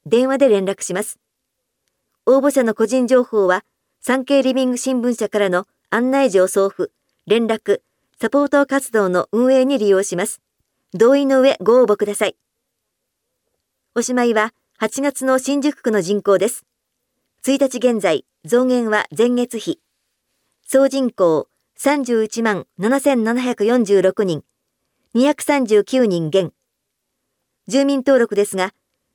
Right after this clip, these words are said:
人口、二十八万四千四百四十四人、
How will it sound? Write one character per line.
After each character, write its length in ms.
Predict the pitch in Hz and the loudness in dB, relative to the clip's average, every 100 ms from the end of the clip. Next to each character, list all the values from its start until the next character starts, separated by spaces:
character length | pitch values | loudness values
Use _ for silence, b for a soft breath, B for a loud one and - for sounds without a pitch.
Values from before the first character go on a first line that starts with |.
| - | -8
人 260 | 190 262 247 | -2 -2 0
口、 400 | 226 208 190 - _ _ - | 2 4 2 -2 _ _ -2
二 160 | 277 | 0
十 160 | 269 247 | 2 0
八 320 | - 208 226 | -2 -8 -4
万 240 | 214 175 - | -2 -4 -4
四 200 | 226 269 | -2 0
千 240 | 294 262 | 0 2
四 140 | 240 247 | 2 0
百 240 | 226 - | -2 -2
四 180 | 240 254 | 0 2
十 140 | 202 | 2
四 160 | 185 185 | 2 2
人、 220 | 185 143 | 0 -6